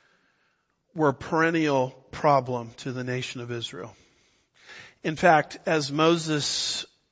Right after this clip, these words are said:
in the time of Joshua was trying to make his way through the Transjordan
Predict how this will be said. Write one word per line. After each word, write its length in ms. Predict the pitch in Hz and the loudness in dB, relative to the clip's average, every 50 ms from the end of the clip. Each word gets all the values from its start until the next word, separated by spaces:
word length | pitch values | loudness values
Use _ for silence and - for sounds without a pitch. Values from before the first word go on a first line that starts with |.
| _ - | _ -4
in 160 | 185 156 147 | -4 -2 -2
the 80 | 139 135 | -4 -6
time 320 | - - 170 156 151 151 | -4 -2 0 0 0 0
of 120 | 135 131 | -2 -4
Joshua 840 | 127 - 143 139 143 143 147 - - - 143 131 131 127 127 131 123 | -2 2 4 6 6 6 4 2 -2 -2 -2 0 0 0 0 -2 -4
was 320 | - 147 131 127 123 117 - | -4 -6 -6 -6 -6 -6 -8
trying 320 | - - - 151 143 143 | -8 -4 -4 -2 -2 -2
to 60 | 139 131 | -4 -4
make 280 | 131 135 139 131 - | -4 -4 -4 -4 -6
his 200 | - 139 123 123 | -10 -10 -8 -4
way 200 | 131 131 127 127 | 0 0 2 2
through 300 | 127 - - - 156 147 | 0 -2 -6 -8 -6 -6
the 140 | 143 135 131 | -6 -6 -8
Transjordan 1040 | - - - - 139 139 135 127 120 123 - - 131 127 127 127 127 - - - | -10 -10 -8 -6 -6 -6 -6 -8 -10 -14 -12 -8 -6 -4 -4 -4 -6 -10 -14 -16